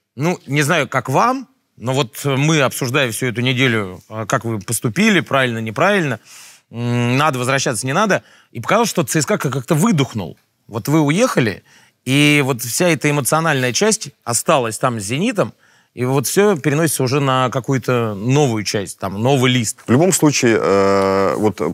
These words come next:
Speaker 2: почему говорим, что важнее изменения, или тренер должен выходить, или игроков надо менять, да? На протяжении длительного времени, да, э, футболисты понимают, что от них будет требовать тренер, да? Они могут уставать от этого, да.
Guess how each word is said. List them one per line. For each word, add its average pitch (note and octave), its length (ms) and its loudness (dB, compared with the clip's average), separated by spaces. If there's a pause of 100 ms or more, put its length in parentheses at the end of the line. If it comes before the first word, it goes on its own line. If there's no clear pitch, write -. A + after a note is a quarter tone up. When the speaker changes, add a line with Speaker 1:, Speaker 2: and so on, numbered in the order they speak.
(140)
Speaker 2:
почему A#2 300 0
говорим, A#2 240 2
что - 180 -4
важнее G2+ 260 2
изменения, A2 380 0
или G2 200 0
тренер C#3+ 240 2
должен F#2+ 240 2
выходить, F2 380 -2
или G#2 160 2
игроков G#2 360 0
надо D#2+ 160 -4
менять, D#2+ 260 -4
да? B2+ 180 0 (220)
На G2 80 -4
протяжении A2+ 520 0
длительного F#2 340 0
времени, C3 340 2
да, G2+ 260 2
э, F2+ 280 -2
футболисты G2+ 440 -2
понимают, G2 460 0
что - 220 0
от F#2+ 120 0
них F2+ 120 -4
будет F2 180 -4
требовать E2+ 320 0
тренер, D2 340 -4
да? F2+ 220 -2
Они F#2 180 2
могут G2+ 240 2
уставать E2+ 460 0
от - 80 -14
этого, D#2+ 180 -2
да. D#2 180 -2